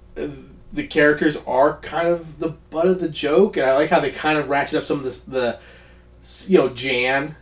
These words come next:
uh, and her middle child syndrome, and, like, all that, you know, the, the wig, I was like, "That was from that, an episode." Like, she got that wig, and, uh, you know, just kind of ratcheting it up to make it just a little more, um,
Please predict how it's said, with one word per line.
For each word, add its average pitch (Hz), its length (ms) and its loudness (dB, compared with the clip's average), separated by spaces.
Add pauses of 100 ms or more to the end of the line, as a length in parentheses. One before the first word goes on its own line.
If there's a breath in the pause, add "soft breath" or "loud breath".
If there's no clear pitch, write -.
uh, 113 400 0
and 117 140 -6
her 113 260 -2
middle 123 300 -2
child 120 500 -2
syndrome, 131 440 -2
and, 113 180 -6 (240)
like, 123 220 -8 (1120)
all 151 240 6
that, 143 260 2
you 160 120 2
know, 127 80 2
the, 123 120 -6
the 120 220 -2
wig, 175 240 6
I 170 40 8
was 147 100 4
like, 117 120 -6
"That 233 200 10
was 190 120 4
from 202 320 2
that, 190 240 0 (120)
an - 140 -2
episode." 226 360 2
Like, 120 120 -4
she 196 140 0
got 196 220 4
that 165 200 4
wig, 135 300 4
and, 113 160 -6 (460 loud breath)
uh, 110 680 0 (500)
you 156 140 2
know, 117 140 0
just 143 280 -4
kind 156 160 6
of 101 180 -6
ratcheting 123 460 0
it 117 80 0
up 113 160 0
to 127 80 -10
make 113 200 -6
it 117 60 -10
just - 160 -12
a 120 60 -4
little 139 480 -2
more, 120 540 0 (440 soft breath)
um, 95 580 -4